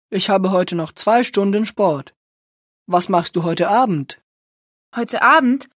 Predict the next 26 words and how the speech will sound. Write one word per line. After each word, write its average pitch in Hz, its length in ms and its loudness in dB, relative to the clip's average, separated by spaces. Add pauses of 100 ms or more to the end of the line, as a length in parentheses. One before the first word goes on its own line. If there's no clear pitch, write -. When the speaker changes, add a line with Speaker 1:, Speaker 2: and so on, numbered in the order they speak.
(160)
Speaker 2:
treffe 254 320 -6
ich - 180 -4
Alina 262 400 0
und 262 100 0
Michaela. 226 720 -6 (880)
Wir 226 160 -4
wollen 254 220 2
zusammen 262 360 0
eine 226 220 -2
Pizza 311 400 -6
essen. 190 400 -10 (800)
Aber 202 240 -4
morgen 226 400 2
Abend 294 320 2
bin 311 160 0
ich 311 160 -6
frei. 196 420 -4 (400)
Hast - 280 -4
du 240 40 -2
morgen 226 320 0
Abend 202 300 -2
Zeit? 247 480 -4 (680)
Speaker 1:
Nein, 185 680 0 (380)
morgen 214 360 4
ist 202 220 -4
Donnerstag 175 800 0